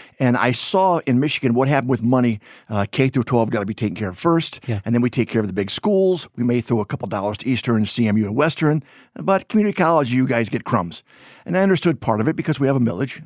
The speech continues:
Speaker 1: and I understood part of it. But we were, we had great outcomes
Speaker 2: Mm-hmm.
Speaker 1: for very little amount of state or federal money.
Speaker 2: Mm-hmm.
Speaker 1: And I thought we should push that more.
Speaker 2: Yeah.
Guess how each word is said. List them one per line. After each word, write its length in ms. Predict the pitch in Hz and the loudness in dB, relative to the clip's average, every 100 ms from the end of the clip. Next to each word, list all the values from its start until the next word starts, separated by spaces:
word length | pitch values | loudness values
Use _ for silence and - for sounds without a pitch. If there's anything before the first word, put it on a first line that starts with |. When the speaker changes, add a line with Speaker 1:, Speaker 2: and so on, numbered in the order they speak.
| - - | -14 -4
Speaker 1:
and 160 | 120 | 0
I 40 | 139 | 0
understood 280 | 123 - | -2 -8
part 140 | - 87 | -8 -6
of 80 | 110 | -4
it. 100 | - | -2
But 180 | 135 _ - - - | -2 _ -20 -14 -4
we 340 | 123 233 294 | 0 2 2
were, 300 | 175 131 123 - _ _ | 2 0 -2 -8 _ _
we 160 | - 247 | -2 0
had 120 | 151 | 0
great 220 | 131 160 - | 2 0 2
outcomes 580 | 127 151 113 92 - - - | 0 0 -2 -4 -6 -12 -6
Speaker 2:
Mm-hmm. 200 | 131 101 101 - | -4 -4 -8 -8
Speaker 1:
for 220 | - 127 | 0 0
very 300 | 104 147 202 | 2 2 2
little 220 | 170 156 | 2 2
amount 260 | 143 123 117 | 2 2 0
of 60 | |
state 260 | - 127 127 | 0 0 0
or 60 | 107 | -2
federal 300 | - 113 104 | -2 0 2
money. 280 | 104 82 80 - | 2 -2 -6 -6
Speaker 2:
Mm-hmm. 240 | 101 101 - _ | -4 -4 -8 _
Speaker 1:
And 100 | 123 143 | 0 0
I 60 | |
thought 220 | 170 127 | 2 2
we 60 | 120 | 0
should 180 | 139 117 | -4 -6
push 220 | 269 - | -6 -4
that 140 | 98 | -4
more. 260 | 85 82 78 - | -6 -8 -10 -12
Speaker 2:
Yeah. 100 | - | -6